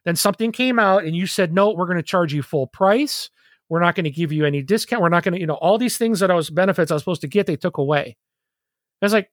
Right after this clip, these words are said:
"Why? That doesn't make any sense. You are the o-, you were the publisher of the game. You are the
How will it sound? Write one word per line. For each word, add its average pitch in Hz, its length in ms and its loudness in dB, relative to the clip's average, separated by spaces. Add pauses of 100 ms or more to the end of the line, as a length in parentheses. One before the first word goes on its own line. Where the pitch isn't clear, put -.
(120)
"Why? 139 580 0 (140)
That 190 100 0
doesn't 247 240 0
make 226 160 0
any 202 160 0
sense. - 400 -4 (340)
You 226 440 2
are 247 140 4
the 208 260 -4
o-, 196 160 -2
you 202 160 -2
were 214 100 4
the 165 80 -2
publisher 233 580 -2
of 240 80 -4
the 285 80 -6
game. 262 380 -2 (340)
You 185 320 0
are 175 520 4 (340)
the 156 400 -4